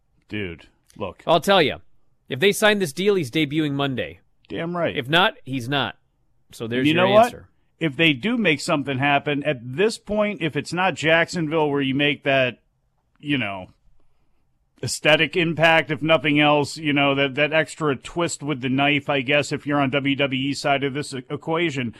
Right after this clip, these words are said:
Speaker 1: to me, wait until after WrestleMania. Cody Rhodes then being thrown onto WrestleMania last minute or being a surprise or something like that on one of the last two nights, not gonna drive any buys at that point.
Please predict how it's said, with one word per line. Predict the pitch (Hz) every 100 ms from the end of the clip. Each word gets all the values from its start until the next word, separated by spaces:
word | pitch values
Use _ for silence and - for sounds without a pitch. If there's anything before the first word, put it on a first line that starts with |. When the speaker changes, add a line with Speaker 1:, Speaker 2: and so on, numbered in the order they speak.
| - -
Speaker 1:
to | 226
me, | 233 247
wait | 165 196 180
until | 170 170 156 -
after | 151 156 - 165 147 143 127 -
WrestleMania. | 143 143 139 131 98 - _ _ _ _ _ _ -
Cody | 208 262 247
Rhodes | 214 214 165
then | 156 190 196
being | 180 190 180
thrown | 175 180 180
onto | 180 170
WrestleMania | 160 160 170 160 160 147
last | 156 147
minute | 160 160
or | 147
being | 123 147
a | 143
surprise | - 107 139 143 127
or |
something | 120 170 139 147
like | 139 123
that | 139 135
on | 135
one | 143
of | 127
the |
last | 135 147 -
two | 160
nights, | 170 143
not | 180 160
gonna | 127
drive | 107 123 151 160
any | 139 120
buys | 107 127 151 131
at | 101
that | 135 165 -
point. | 120 117